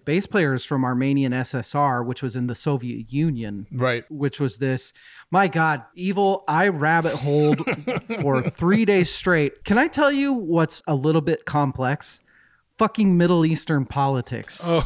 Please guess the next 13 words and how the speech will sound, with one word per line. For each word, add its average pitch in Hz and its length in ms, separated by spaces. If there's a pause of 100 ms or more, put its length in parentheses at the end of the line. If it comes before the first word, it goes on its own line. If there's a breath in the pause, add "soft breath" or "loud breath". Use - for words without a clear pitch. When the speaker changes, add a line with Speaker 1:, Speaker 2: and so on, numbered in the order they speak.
(100)
Speaker 2:
my 135 220
God. 113 600
Speaker 1:
If 170 220
you 254 460
even 214 260
start 214 440
to 165 120
research, 151 760
we'll 131 340
get 151 220
into 214 320
it, - 160
but 117 260